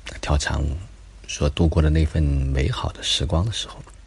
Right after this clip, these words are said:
啊，内心还是会有一份酸楚，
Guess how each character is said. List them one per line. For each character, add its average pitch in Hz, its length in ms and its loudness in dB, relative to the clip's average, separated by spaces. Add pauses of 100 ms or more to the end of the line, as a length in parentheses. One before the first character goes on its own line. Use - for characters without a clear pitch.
(400)
啊， 85 140 -4
内 69 160 2
心 95 220 -2
还 - 140 -4
是 80 240 0
会 73 180 -2
有 71 100 -6
一 67 100 -6
份 - 160 -10 (320)
酸 85 300 -6
楚， - 180 -8